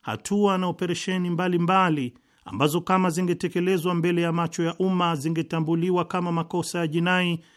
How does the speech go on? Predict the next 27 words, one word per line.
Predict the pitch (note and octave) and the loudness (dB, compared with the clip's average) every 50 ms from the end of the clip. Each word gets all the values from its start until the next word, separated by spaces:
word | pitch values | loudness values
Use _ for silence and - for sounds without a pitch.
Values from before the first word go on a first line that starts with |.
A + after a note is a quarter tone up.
| _ _ _ _ | _ _ _ _
na | - - F#3 - A2+ | -6 -4 -2 -2 -2
kuhukumiwa | - - E3 D3+ D3 - F3+ E3+ F3 F#3 F#3+ F#3 F3+ F3 E3 | -2 -2 -2 -2 0 0 0 2 2 2 2 2 2 0 0
vifungo | D3 E3+ E3 - - G3 F#3 F#3 F3 F3 | 0 0 -4 -2 -4 -4 -2 0 0 -2
vya | D#3+ C#3+ E3 D#3+ | 0 0 0 0
muda | E3 F3 E3+ D#3+ E3+ | 0 0 0 0 0
mrefu | E3 D#3+ E3 D#3+ D#3+ - E3+ | 0 0 0 -2 -2 -4 -2
jela, | C#3+ E3+ F3 E3 D3+ D#3 D3+ D3 C#3+ - _ _ _ _ _ _ _ | 0 2 2 2 2 0 0 -2 -6 -10 _ _ _ _ _ _ _
zilitekelezwa | - G#2 G2+ B2 C3 C3 E3 D#3 - F3 F3 F#3+ F#3 D#3 E3 E3+ D#3 | -10 -8 -6 -6 -4 -4 -4 -4 -2 -2 0 0 0 0 0 -2 -2
bila | D3+ F3 E3+ E3 | 0 0 0 0
ya | E3 D#3+ | 0 -2
kibali | D#3+ - F3+ D3 D#3+ G3 G3 F#3 F3 E3 D#3+ | -4 -6 -4 0 2 2 4 4 4 2 2
wala | D#3 D#3+ D#3 D3 D3 C#3 | 2 2 0 0 -2 -4
hukumu | - C#3 - - D3+ C3+ B2+ C3 | -6 -10 -10 -8 -6 -4 -4 -4
ya | C3+ | -6
kisheria. | B2+ - D3+ - - E3 D#3+ D#3+ B2+ A#2 G#2+ G#2 F#2+ A2 _ - _ _ _ _ _ _ _ _ _ _ _ _ _ | -6 -6 -8 -4 -2 -2 -2 -2 -4 -4 -6 -8 -10 -12 _ -20 _ _ _ _ _ _ _ _ _ _ _ _ _
Operesheni | - D#2 - - - D3 - - F3 F3 F3 | -16 -6 -4 -2 -2 0 0 0 0 2 2
na | E3+ E3 D#3 | 2 2 2
hatua | C#3 D#3+ D#3+ - F3 D#3+ D#3 | 0 -2 -2 -2 -2 -2 0
hizo | D#3 F#3 E3+ D3 E3+ F3 | 0 -2 -2 -2 0 0
ni | E3 D#3+ | 0 0
pamoja | - F3 E3 E3+ F3+ F#3+ F3 E3 F3+ F3 | 0 0 -2 0 0 0 0 0 0 0
na | E3+ E3 | 0 -2
kupeleleza | E3 - E3 - F3 E3+ E3 E3 E3+ F3+ F#3 E3+ C#3+ F3 | -2 -4 -6 -2 0 0 2 2 2 2 2 2 0 0
na | E3+ E3+ E3 | 0 0 -2
kufuatilia | E3 E3 D3+ - F3 E3+ E3 E3+ - F3 E3 E3+ F#3 F#3 F3+ F3 F3 F3 E3+ E3 - | -4 -6 -8 -4 -2 -2 -2 -2 -2 -4 -2 -2 0 -2 0 0 0 0 -2 -2 -2
muda | - G3 A#3 A#3+ G#3 D#3 E3 D#3+ | 2 4 4 4 4 4 2 2
wote | D3+ D#3+ F3+ E3+ E3+ - - E3 D3 C3+ C3 | 2 2 2 0 0 -2 -4 -2 -2 -2 -4